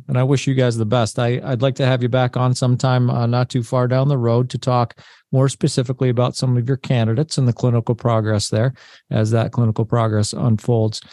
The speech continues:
Uh, but, but for now, I think this has been a valuable conversation, and I, I appreciate you sharing some of the insight into your new role there. Congratulations on that, your management style, and where you're taking the company.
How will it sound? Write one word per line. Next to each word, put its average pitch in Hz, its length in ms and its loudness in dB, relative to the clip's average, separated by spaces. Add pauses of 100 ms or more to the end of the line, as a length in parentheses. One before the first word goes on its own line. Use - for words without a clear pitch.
(340)
Uh, 110 240 0
but, 120 300 -6
but 131 120 0
for 127 140 -2
now, 160 240 2
I 127 60 2
think 131 140 0
this 123 100 -4
has - 20 -4
been 131 160 0
a 123 40 2
valuable 131 360 0
conversation, 131 760 -2
and 131 120 0
I, 123 200 0
I 127 100 -4
appreciate 135 440 -4
you 127 60 -4
sharing 139 260 0
some 135 180 0
of 131 80 0
the 127 100 2
insight 135 340 0
into 127 180 0
your 120 240 0 (380)
new 156 280 4
role 160 300 4
there. 156 320 0
Congratulations 139 680 -2
on 127 140 2
that, 143 260 0
your 131 100 -2
management 139 500 0
style, 143 520 0
and 117 100 -2
where 131 80 2
you're 131 100 0
taking 131 280 0
the 120 80 0
company. 123 400 -4